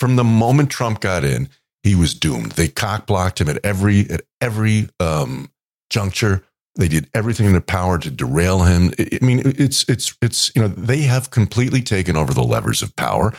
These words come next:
And when you get p-, absolute power, it corrupts absolutely. And this is unfixable. You've got all the alphabet agencies, which are not elected, you know, um, it's all, <laughs> it's basically nepotism, whether it's families or not, the way they work.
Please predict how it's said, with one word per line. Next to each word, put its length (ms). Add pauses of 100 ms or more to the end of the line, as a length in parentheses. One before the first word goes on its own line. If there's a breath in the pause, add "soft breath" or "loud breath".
(160 loud breath)
And 100
when 120
you 80
get 300
p-, 140
absolute 480
power, 260
it 100
corrupts 340
absolutely. 680 (260 loud breath)
And 140
this 320
is 120
unfixable. 640
You've 140
got 120
all 120
the 140
alphabet 440
agencies, 580
which 140
are 60
not 220
elected, 580 (420 loud breath)
you 80
know, 200 (300 soft breath)
um, 360
it's 180
all, 160
<laughs> 180
it's 180
basically 480
nepotism, 720
whether 220
it's 120
families 420
or 80
not, 260 (160)
the 60
way 140
they 100
work. 400